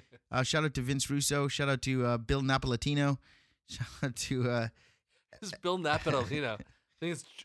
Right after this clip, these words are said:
Speaker 2: I think you're thinking George Napolitano.
Speaker 1: George
Speaker 2: but he,
Speaker 1: Napolitano.
Speaker 2: he doesn't work for this
Speaker 1: No.
Speaker 2: magazine. Yeah, Keith Elliott
Speaker 1: Keith
Speaker 2: Greenberg.
Speaker 1: Elliott Greenberg.
Speaker 2: Cable Guy Jeff.
Speaker 1: Vic Venom.
Speaker 2: Remember Vic Venom.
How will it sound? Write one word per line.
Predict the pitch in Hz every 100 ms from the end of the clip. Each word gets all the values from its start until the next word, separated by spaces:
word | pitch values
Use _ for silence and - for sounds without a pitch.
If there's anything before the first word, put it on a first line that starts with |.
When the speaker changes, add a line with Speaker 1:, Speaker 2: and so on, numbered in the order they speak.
| -
Speaker 2:
I |
think | 139 175
you're |
thinking | 165 156 135
George | - 135 131 110
Napolitano. | 123 120 117 113 110
Speaker 1:
George | 151 156 143
Speaker 2:
but | 151 147 -
he, | 139 139 147
Speaker 1:
Napolitano. | 147
Speaker 2:
he | 147
doesn't | 170 156 143
work | 139
for | -
this | 123
Speaker 1:
No. | 123
Speaker 2:
magazine. | 135 123 104 - - -
Yeah, | 156 -
Keith | 180 185
Elliott | 156 156 147
Speaker 1:
Keith | 127
Speaker 2:
Greenberg. | 131 139 127
Speaker 1:
Elliott | 135 131
Greenberg. | - 156 151 147 143 131 - _
Speaker 2:
Cable | - 196 190
Guy | 175 160
Jeff. | 139 151 143 120
Speaker 1:
Vic | 156 135
Venom. | 135 147 151
Speaker 2:
Remember | 123 123 - - -
Vic | 127
Venom. | 123 117 117 117